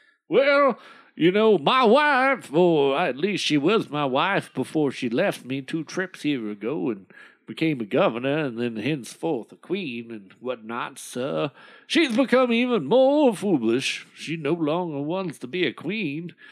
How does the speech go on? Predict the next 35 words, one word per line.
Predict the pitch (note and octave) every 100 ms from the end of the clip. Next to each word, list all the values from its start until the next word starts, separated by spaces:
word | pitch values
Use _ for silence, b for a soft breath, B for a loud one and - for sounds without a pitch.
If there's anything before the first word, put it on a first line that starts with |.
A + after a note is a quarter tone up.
| B B
She | - C#4
wants | C4+ B3 B3 F3
to | F3
be | B3
the | A3+ C#3+
ruler | B2+ C4+ A#3+ G#3+
of | A3+ D#3
the | B2
seas | - B3 E3+ A#2+ A#2 A2+
and | G2+ G#2 b b b
rule | C#3 G3 D#3+
over | G3+ F3
the | C#3
waters | B2+ B2+ A3+ F3 G3 C#3
and | B2 G2+
talk | D#3 G3 F3
to | C#3+
the | B2
fishes, | A#2 G3 G3+ G#3+ G#3 C3+
and | A#2
I'm | F3 C4+ F3+
pretty | A#3 D#4 A3+
sure | - C4 G#3+ E3+
she | - E3+
just | E3 G3+
wants | F3 G#3 F#3 -
to | C#3
try | G#3 A3
to | D#3
get | A3 G3
into | D#3
the | D3+ D#3+
Jason | F#3+ A3 - C3
Momoa's | C#3 C3+ A#3 A#3 B2 -
pants." | - A#3+ B3+ G#2 E2+ - -